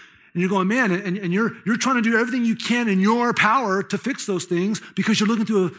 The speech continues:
physical lens when really the issues might be deeper and probably are deeper.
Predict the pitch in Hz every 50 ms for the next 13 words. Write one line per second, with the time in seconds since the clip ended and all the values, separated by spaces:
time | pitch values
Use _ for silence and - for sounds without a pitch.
0 | - - - - - 233 247 185 202 190 220 214 185 190 247 285 247 214 220 226
1 | 240 - - - - - - - 180 185 190 175 - - 214 285 294 262 202 208
2 | 214 254 208 - 226 220 202 - - - 170 190 233 240 196 240 247 160 - 190
3 | 262 262 - - 196 156 123 104 - - - - 151 147 - 190 240 240 240 254
4 | 214 202 220 254 262 175 - 190 175 - - - 123